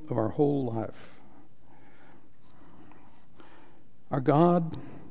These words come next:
is a zealous God, and I believe he expects us to be zealous as well and not lose our spiritual focus, because that makes us useful in his kingdom, willing to grow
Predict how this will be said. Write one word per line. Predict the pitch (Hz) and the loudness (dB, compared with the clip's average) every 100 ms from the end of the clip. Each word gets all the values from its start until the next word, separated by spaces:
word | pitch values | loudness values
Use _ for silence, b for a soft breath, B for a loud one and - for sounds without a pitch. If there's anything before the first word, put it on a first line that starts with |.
| - - | 0 2
is | 127 | 4
a | 127 | 2
zealous | 110 123 143 151 - | 0 2 4 2 0
God, | - 117 110 113 | 4 6 6 6
and | 110 110 | 2 2
I | 117 | 2
believe | 123 131 139 135 | 2 4 6 6
he | 143 139 | 6 4
expects | 139 - 147 135 - | 4 2 2 2 4
us | 147 127 - | 4 4 4
to | 131 | 6
be | 135 | 6
zealous | 131 131 147 139 - - | 6 6 8 6 4 0
as | 120 120 | 0 2
well | 120 101 90 - - - B B B B B B B B B B B - | 2 2 0 -6 -8 -10 B B B B B B B B B B B 4
and | 127 | 6
not | 135 160 | 6 6
lose | 147 143 120 | 6 6 4
our | 123 | 0
spiritual | - - 139 123 - 117 | -2 4 6 6 2 -2
focus, | - 123 110 92 - - - - - - b b | 2 2 2 -4 -6 -8 -8 -8 -8 -8 b b
because | - - 127 120 | 0 4 4 2
that | 113 139 170 - | 2 4 4 8
makes | 143 139 131 - | 8 8 2 2
us | 117 107 - - b b b b b | 2 2 -2 -8 b b b b b
useful | 139 180 190 - 175 160 | 4 6 4 4 10 12
in | 139 | 12
his | 127 - | 10 2
kingdom, | - 104 101 92 147 - b b b b b b b - | 2 4 4 2 0 -2 b b b b b b b 2
willing | 139 160 170 165 | 10 12 12 12
to | 160 | 12
grow | 147 135 120 113 127 135 | 6 6 6 6 4 2